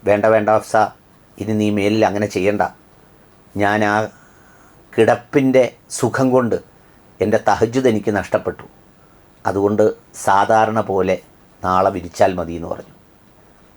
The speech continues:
ആ പ്രവാചകനാണ് മാതൃക. അങ്ങനെയൊന്നും ആവാൻ നമുക്ക് പറ്റൂല. കുറഞ്ഞ പക്ഷം ഇതിനോടൊക്കെയുള്ള ഹവയും അസൂയയും പാരയടിയും അങ്ങോട്ടും ഇങ്ങോട്ടും തകർക്കലും ഇല്ലാതാക്കലും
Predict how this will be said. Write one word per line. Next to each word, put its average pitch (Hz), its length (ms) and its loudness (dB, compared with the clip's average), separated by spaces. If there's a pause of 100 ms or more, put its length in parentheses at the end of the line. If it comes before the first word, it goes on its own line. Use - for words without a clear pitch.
(180)
ആ 101 120 0
പ്രവാചകനാണ് 98 880 0 (600)
മാതൃക. 92 480 -2 (1000)
അങ്ങനെയൊന്നും 117 440 0
ആവാൻ 127 180 4
നമുക്ക് 123 220 -2
പറ്റൂല. 107 420 -4 (760)
കുറഞ്ഞ 107 280 2
പക്ഷം 127 320 -2 (800)
ഇതിനോടൊക്കെയുള്ള 113 680 2
ഹവയും 110 640 2 (260)
അസൂയയും 117 680 0 (300)
പാരയടിയും 110 720 2 (680)
അങ്ങോട്ടും 127 460 2
ഇങ്ങോട്ടും 117 420 -2
തകർക്കലും 110 600 0 (240)
ഇല്ലാതാക്കലും 113 760 0